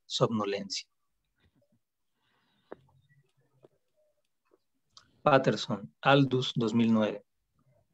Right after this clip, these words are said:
William Carlos Williams. Pesa ochocientos setenta y siete gramos. Es color azul de Prusia. Huele a oficina de correos. Su presencia es poderosa como la de ciertos animales.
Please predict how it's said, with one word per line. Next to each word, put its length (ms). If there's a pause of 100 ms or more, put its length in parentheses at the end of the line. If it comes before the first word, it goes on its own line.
(220)
William 460
Carlos 400
Williams. 560 (1700)
Pesa 280
ochocientos 600
setenta 340
y 60
siete 280
gramos. 540 (680)
Es 160
color 340
azul 260
de 80
Prusia. 500 (720)
Huele 320
a 80
oficina 480
de 80
correos. 640 (460)
Su 140
presencia 380
es 100
poderosa 640
como 200
la 100
de 120
ciertos 500
animales. 640